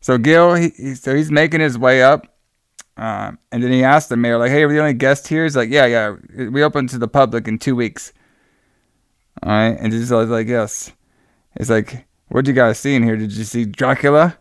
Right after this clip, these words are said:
<laughs> Okay, so this is when, um, Gil finds out that there, there's something go-, that they need to find this doctor.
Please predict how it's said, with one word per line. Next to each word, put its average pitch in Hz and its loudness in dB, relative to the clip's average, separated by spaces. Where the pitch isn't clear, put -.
<laughs> 127 -6
Okay, 120 4
so 117 0
this 165 2
is 165 -6
when, 147 0
um, 113 0
Gil 143 4
finds 127 0
out 123 0
that 113 -6
there, 120 0
there's 117 -2
something 151 -2
go-, 120 0
that 127 -2
they 131 0
need 160 -2
to 160 2
find 151 2
this 120 0
doctor. - -4